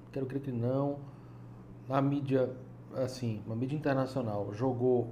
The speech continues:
essa, essa cepa agora, né? Não sei por quê,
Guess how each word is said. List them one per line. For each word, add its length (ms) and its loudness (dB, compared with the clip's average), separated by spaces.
essa, 480 0
essa 400 -2
cepa 560 2
agora, 500 2
né? 260 2
Não 280 2
sei 260 0
por 280 -4
quê, 340 0